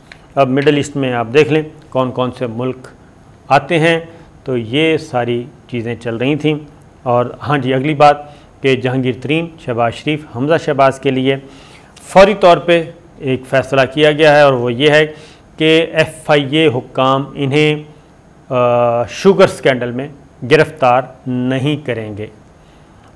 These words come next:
और अगर ये बिहेव करेंगे बजट में और कोई गड़बड़ नहीं करेंगे तो इनको गिरफ़्तार नहीं किया जाएगा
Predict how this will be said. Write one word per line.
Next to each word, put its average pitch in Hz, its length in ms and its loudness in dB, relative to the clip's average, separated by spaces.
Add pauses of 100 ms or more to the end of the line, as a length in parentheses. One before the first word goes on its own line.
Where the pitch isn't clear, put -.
और 143 540 4 (720)
अगर 147 520 4
ये 117 120 -4
बिहेव 107 500 -8
करेंगे 202 540 4 (1080)
बजट 170 360 2
में 208 220 -2 (800)
और 117 200 -2
कोई 123 180 -4
गड़बड़ 143 400 4 (420)
नहीं 147 220 0
करेंगे 185 420 0 (560)
तो 127 80 -4
इनको 120 240 -4
गिरफ़्तार 113 460 -6
नहीं 110 280 -6
किया 170 240 2
जाएगा 160 540 4